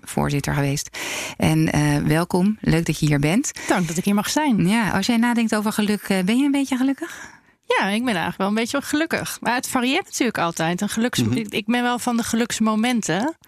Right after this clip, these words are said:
Speaker 2: En daar kan ik dan echt intens van genieten. Ehm, en, en die moet je soms wat vaker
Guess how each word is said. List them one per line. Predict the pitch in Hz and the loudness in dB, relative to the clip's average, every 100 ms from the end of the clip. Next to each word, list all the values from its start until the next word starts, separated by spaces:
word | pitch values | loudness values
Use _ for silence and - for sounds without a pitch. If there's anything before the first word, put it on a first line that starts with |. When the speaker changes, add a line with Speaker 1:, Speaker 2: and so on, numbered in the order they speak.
| - - | -10 -4
Speaker 2:
En | |
daar | 196 | -2
kan | - 202 | 0 -2
ik | 202 | 0
dan | 202 | -2
echt | 202 - - | -2 -4 -2
intens | 220 190 247 240 - | -2 0 -2 0 -2
van | 208 | -4
genieten. | - 214 202 190 247 320 - - - - - | 0 0 0 -2 -4 -6 -16 -18 -18 -10 -2
Ehm, | 208 202 202 196 202 196 208 | 0 2 0 0 -2 -4 -4
en, | - 202 196 - | -2 0 0 0
en | 202 196 190 | -2 0 0
die | 214 | 2
moet | 214 - | 0 -2
je | |
soms | 208 - 233 214 - | -4 -2 0 0 0
wat | 190 | -4
vaker | - - 208 202 185 | -4 -2 0 0 -2